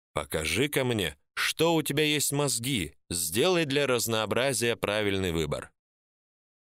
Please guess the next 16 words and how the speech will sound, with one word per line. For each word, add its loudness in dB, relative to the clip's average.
Замаскированное 0
сообщение. -2
«Я 0
совсем 0
не 0
уверен 0
в -8
твоей 2
способности 0
принимать -2
хорошие 0
решения». -4
Цель 0
воздействия: 0
умолить, -2
пристыдить -2